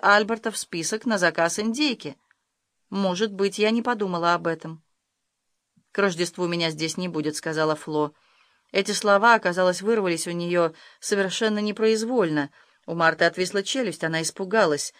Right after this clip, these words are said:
«Почему?» «Тебе чертовски хорошо известно, почему. Потому что я больше ни одной минуты не могу жить с тобой под одной крышей».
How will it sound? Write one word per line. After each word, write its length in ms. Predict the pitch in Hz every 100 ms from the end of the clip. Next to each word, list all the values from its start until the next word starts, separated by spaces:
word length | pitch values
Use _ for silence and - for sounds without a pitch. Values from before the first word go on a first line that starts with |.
| _ _
«Почему?» 640 | 220 220 220 180 160 170 - _ _ _ _ _ _ _ _ _
«Тебе 260 | 196 190 220
чертовски 540 | 233 220 240 226 226
хорошо 400 | 214 220 220 240
известно, 460 | 220 240 202 170 156
почему. 560 | 156 - 160 147 131 _ _ _ _ _
Потому 380 | - 185 208 208
что 160 | 202 202
я 160 | 190
больше 360 | 185 190 190 202
ни 80 | 185
одной 300 | 185 180 190
минуты 420 | 185 196 196 165
не 100 | 160
могу 280 | 160 156 160
жить 260 | 156 196
с 40 | -
тобой 240 | 147 139
под 160 | 135 143
одной 300 | 143 151 147
крышей». 560 | 151 151 143 - 139